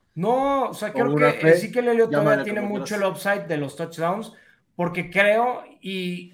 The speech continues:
Speaker 1: y
Speaker 2: Pero
Speaker 1: se
Speaker 2: es
Speaker 1: ha
Speaker 2: que,
Speaker 1: visto
Speaker 2: ajá.
Speaker 1: en el corto yardaje se ha visto bien, no se ha
Speaker 2: Sí,
Speaker 1: visto
Speaker 2: sí.
Speaker 1: mal, y esa es la realidad. Y a esos Rams sí se les puede correr el balón,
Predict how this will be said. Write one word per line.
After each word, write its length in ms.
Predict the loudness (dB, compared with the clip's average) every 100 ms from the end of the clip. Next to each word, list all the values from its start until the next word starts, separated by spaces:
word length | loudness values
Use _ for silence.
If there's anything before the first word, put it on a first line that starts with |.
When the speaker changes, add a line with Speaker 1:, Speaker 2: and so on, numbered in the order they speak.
| _
Speaker 1:
y 240 | -10 -6 -2
Speaker 2:
Pero 140 | 0
Speaker 1:
se 60 | 4
Speaker 2:
es 60 |
Speaker 1:
ha 100 | 4
Speaker 2:
que, 100 | 4
Speaker 1:
visto 480 | 2 2 0 0 -4 -8
Speaker 2:
ajá. 200 | -4 -2
Speaker 1:
en 120 | -2
el 180 | -4 -2
corto 300 | -4 -2 -2
yardaje 480 | -2 -2 -4 -6 -10
se 160 | -6
ha 80 | -6
visto 340 | -6 -12 -12 -10
bien, 380 | -8 -6 -6
no 100 | -8
se 140 | -6 -4
ha 20 |
Speaker 2:
Sí, 40 | -4
Speaker 1:
visto 160 | -4 -4
Speaker 2:
sí. 40 | -2
Speaker 1:
mal, 400 | -2 -2 -4 -4
y 40 |
esa 180 | -6 -6
es 60 | -4
la 140 | -2
realidad. 640 | -2 -4 0 2 0 -2 -12 _ _ _
Y 60 | 0
a 40 | 2
esos 260 | 2 0
Rams 300 | 4 4 2
sí 180 | -6 -6
se 140 | -2
les 120 | -4 -4
puede 320 | -4 -4 -4
correr 280 | -6 -4 -2
el 60 |
balón, 400 | -2 0 0 0